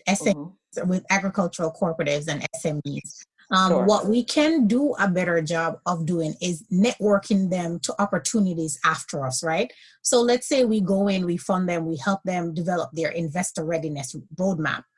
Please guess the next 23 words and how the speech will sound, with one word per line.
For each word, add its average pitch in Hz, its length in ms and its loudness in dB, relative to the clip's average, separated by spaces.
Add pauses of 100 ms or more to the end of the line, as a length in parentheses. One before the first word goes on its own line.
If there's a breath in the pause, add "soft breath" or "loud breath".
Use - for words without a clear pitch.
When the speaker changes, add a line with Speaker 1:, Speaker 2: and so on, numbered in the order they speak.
(380 soft breath)
Speaker 1:
We 220 80 2
Speaker 2:
Mm-hmm. 143 260 -6
Speaker 1:
have - 380 -14
to 247 80 0
do 214 260 4
a 180 80 0
little 175 220 -2
bit 160 180 -6
more 175 200 -2
networking 165 720 -2
to - 80 -10 (120)
connect 208 400 0
them 180 200 0
to 180 260 -2
market 196 460 0
access - 680 -8 (480 soft breath)
and 180 320 2
to 185 140 2
financial 170 580 0
access 156 500 -2 (140)
afterwards. - 800 -4 (360)
We've 185 100 0
Speaker 2:
Sure. 131 300 2